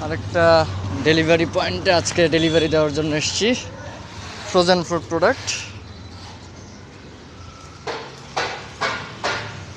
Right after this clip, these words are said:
দু প্যাকেট ফ্রোজেন চিকেন রোল অর্ডার করছে। এটা রিপিট কাস্টমার, হালিশহর এইচ ব্লক।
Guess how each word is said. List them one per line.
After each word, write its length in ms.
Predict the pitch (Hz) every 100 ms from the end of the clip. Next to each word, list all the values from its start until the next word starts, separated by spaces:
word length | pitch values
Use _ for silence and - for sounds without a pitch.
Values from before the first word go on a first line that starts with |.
| - - - - - - - - 131
দু 100 | 156 147
প্যাকেট 360 | 175 180 175 - - - - -
ফ্রোজেন 400 | 175 170 185 180
চিকেন 380 | - 165 185 180
রোল 140 | 180
অর্ডার 300 | 160 160 170
করছে। 360 | 170 - 170 190
এটা 420 | - - - 170
রিপিট 280 | 170 170 -
কাস্টমার, 400 | 190 - 156 127 113
হালিশহর 600 | 139 147 - 170 170 175 - - - - - - - -
এইচ 320 | 196 190 180
ব্লক। 240 | 151 120